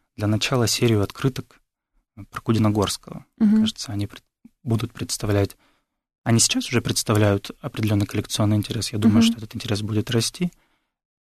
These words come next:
Speaker 1: Ну, и с эстетической точки зрения они очень красивые, действительно. Хотелось бы их иметь у себя в коллекции.
Speaker 2: А как вы относитесь, относитесь к аукционам? Участвуете ли вы в них?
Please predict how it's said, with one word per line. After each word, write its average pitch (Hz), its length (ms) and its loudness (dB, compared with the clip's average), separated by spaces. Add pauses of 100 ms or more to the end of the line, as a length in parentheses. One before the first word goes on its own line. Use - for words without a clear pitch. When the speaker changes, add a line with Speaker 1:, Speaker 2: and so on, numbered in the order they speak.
(480)
Speaker 1:
Ну, 82 240 2 (640)
и 113 180 2
с - 240 0
эстетической - 520 -4
точки - 280 -4
зрения 107 300 4
они 104 100 4
очень - 180 0
красивые, 107 540 -2
действительно. 110 760 -4 (1000)
Хотелось 107 320 2
бы 101 120 0
их - 160 -4
иметь 107 180 0
у - 20 -10
себя 104 200 -4
в - 60 -12
коллекции. - 440 -18 (300)
Speaker 2:
А 214 60 -2
как 277 160 4
вы 294 60 8
относитесь, 226 400 2 (120)
относитесь 220 540 0
к - 80 -6
аукционам? 180 640 0 (880)
Участвуете 240 580 0
ли 214 60 -4
вы 202 80 -2
в 202 80 2
них? 196 220 0